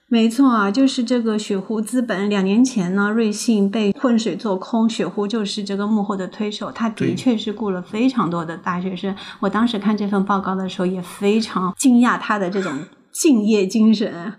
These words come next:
Speaker 1: 他从做空到做多，瑞幸到底做对了哪些关键点，让雪狐资本啊可以转变立场？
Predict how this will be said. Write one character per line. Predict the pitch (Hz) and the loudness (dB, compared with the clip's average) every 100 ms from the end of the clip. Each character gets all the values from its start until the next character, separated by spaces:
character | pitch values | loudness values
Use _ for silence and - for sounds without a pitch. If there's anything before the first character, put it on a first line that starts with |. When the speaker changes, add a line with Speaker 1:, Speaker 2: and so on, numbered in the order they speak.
| _ _ | _ _
Speaker 1:
他 | - 277 | -2 0
从 | 269 226 247 | 2 2 2
做 | 254 277 | 2 0
空 | 240 277 | 2 4
到 | 269 254 | 4 4
做 | 233 240 | 0 -2
多， | 240 233 240 | 0 -2 0
瑞 | 262 | 0
幸 | 240 254 | 2 2
到 | 254 240 | 2 0
底 | 202 | -2
做 | 196 254 | -4 -4
对 | 233 | -4
了 | 226 202 | -4 -2
哪 | 190 180 | -4 -6
些 | - 254 | -4 -2
关 | 269 269 | 2 4
键 | 269 262 202 | 4 2 -2
点， | 196 135 139 | -6 -8 -6
让 | 214 | -6
雪 | 208 190 | -6 -8
狐 | 196 | -8
资 | 196 233 | -6 -4
本 | 226 | -6
啊 | 170 180 | -6 -8
可 | 185 208 | -8 -6
以 | 202 | -6
转 | 202 208 | -6 -8
变 | 202 226 220 | -4 -2 0
立 | 202 | -2
场？ | - 196 | -4 -8